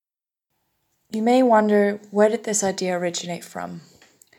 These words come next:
One theory is that the story of kintsugi may have begun in the fifteenth century Japan, when the ruling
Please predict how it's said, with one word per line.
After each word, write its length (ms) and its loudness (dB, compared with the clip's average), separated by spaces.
One 220 8
theory 580 4
is 680 -4
that 180 0
the 80 -4
story 380 6
of 140 0
kintsugi 540 -4
may 280 2
have 260 -4
begun 380 0
in 80 -4
the 80 -6
fifteenth 560 -4
century 580 -4
Japan, 720 -8
when 160 2
the 100 4
ruling 800 4